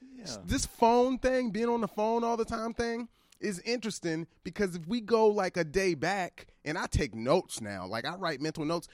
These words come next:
Speaker 2: she'll be on her phone all day. But, oh, I can't bring that up. Oh, 'cause then that'll spiral into a whole bunch of other stuff.
Speaker 1: Uh, w-,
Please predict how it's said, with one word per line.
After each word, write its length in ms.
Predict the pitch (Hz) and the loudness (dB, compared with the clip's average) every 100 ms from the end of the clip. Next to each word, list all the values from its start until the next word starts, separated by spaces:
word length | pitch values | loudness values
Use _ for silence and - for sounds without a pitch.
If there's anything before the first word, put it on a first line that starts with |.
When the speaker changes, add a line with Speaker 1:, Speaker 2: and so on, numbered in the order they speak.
| - | -4
Speaker 2:
she'll 280 | - 294 | 0 2
be 180 | 247 254 | 0 -2
on 180 | 240 226 | -2 -2
her 180 | 226 285 | 0 0
phone 400 | - 226 208 180 | 0 -2 -2 0
all 160 | 160 | 0
day. 240 | 147 143 82 - - | 0 -2 -4 -14 -6
But, 180 | 156 147 _ _ | -4 -4 _ _
oh, 200 | 165 165 - - | -4 -4 -6 -6
I 160 | - - | -4 -4
can't 420 | - 233 190 131 | -6 -6 -6 -4
bring 240 | 143 147 | -4 -2
that 240 | 139 151 226 | -2 0 0
up. 320 | 139 131 - - _ _ - | 0 -2 -10 -20 _ _ -4
Oh, 280 | 135 156 - - | -2 -2 -4 -8
'cause 160 | 147 120 | -8 -6
then 160 | 160 | -4
that'll 260 | 175 208 185 | 0 0 -2
spiral 640 | - - 180 175 180 175 | -4 -6 -4 -2 -2 -2
into 280 | 165 - 208 | -4 -4 -2
a 100 | 151 | -2
whole 240 | - 202 185 | 0 0 0
bunch 280 | 202 185 | -4 -4
of 80 | 185 | -8
other 280 | 147 202 160 | -4 -4 -4
stuff. 440 | - - 262 214 - - _ _ | -10 -4 -2 -2 -8 -14 _ _
Speaker 1:
Uh, 260 | 196 165 160 | 6 6 6
w-, 200 | 220 196 | 2 -6